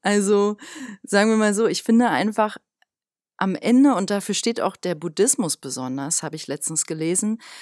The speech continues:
besonders diese alltäglichen Handlungen, Handlungen zu zelebrieren. Und dazu sage ich jetzt gleich ein paar Tipps.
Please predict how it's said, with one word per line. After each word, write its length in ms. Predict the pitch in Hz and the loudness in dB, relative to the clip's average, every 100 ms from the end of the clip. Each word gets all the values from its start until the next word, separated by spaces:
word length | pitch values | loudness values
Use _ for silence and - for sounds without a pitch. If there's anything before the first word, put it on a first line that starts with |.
| - | -12
besonders 480 | 180 165 208 233 233 | -4 0 2 2 0
diese 280 | 202 170 - | -2 -4 -2
alltäglichen 960 | 180 214 214 190 185 - 175 160 156 | -2 0 -2 -2 -4 -6 -6 -6 -6
Handlungen, 760 | 160 180 170 156 151 151 156 - _ _ | -4 -2 -2 -4 -4 -4 -4 -8 _ _
Handlungen 540 | - 180 190 180 175 170 | -8 -4 -2 -2 -4 -2
zu 220 | - 202 | -2 -4
zelebrieren. 800 | 190 180 165 165 165 156 131 - _ _ _ _ _ _ _ | -4 -2 -4 -4 -6 -4 -6 -10 _ _ _ _ _ _ _
Und 240 | 175 175 175 | -4 0 2
dazu 680 | 170 - - 180 170 165 | 2 2 0 0 -2 -2
sage 360 | 160 160 143 143 | 0 0 0 -4
ich 100 | - | -6
jetzt 540 | 147 - - - - _ _ _ - | -6 -4 -6 -6 -18 _ _ _ -10
gleich 640 | 156 147 147 143 - - _ _ | -6 -2 -2 -4 -8 -12 _ _
ein 500 | - 156 151 151 151 - | -6 -4 -2 -4 -8 -4
paar 180 | - | -4
Tipps. 480 | - 151 - - - | -4 -8 -6 -6 -8